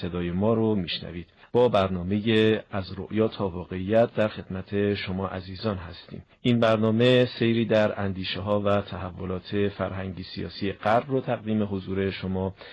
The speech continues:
عزیزان شنونده می‌کنه و ما این افتخار رو داشتیم که در برنامه‌هامون از حضور کارشناس محترم این برنامه،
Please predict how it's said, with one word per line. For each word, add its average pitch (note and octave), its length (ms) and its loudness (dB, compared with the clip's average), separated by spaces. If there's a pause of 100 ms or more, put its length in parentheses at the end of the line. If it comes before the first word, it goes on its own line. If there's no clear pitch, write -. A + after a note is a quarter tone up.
(280)
عزیزان G2 640 -2
شنونده F#2 560 -4
می‌کنه B2 480 2 (320)
و G2 100 2
ما G2+ 180 2
این G2+ 160 0
افتخار G2+ 380 0
رو C#3+ 80 0
داشتیم B2+ 380 0
که B2 320 2 (120)
در G2+ 240 4
برنامه‌هامون F#2+ 920 2
از A2 320 4
حضور G2 460 0
کارشناس F#2 640 -4
محترم F#2+ 640 -2
این C#3 180 0
برنامه، F#2+ 500 2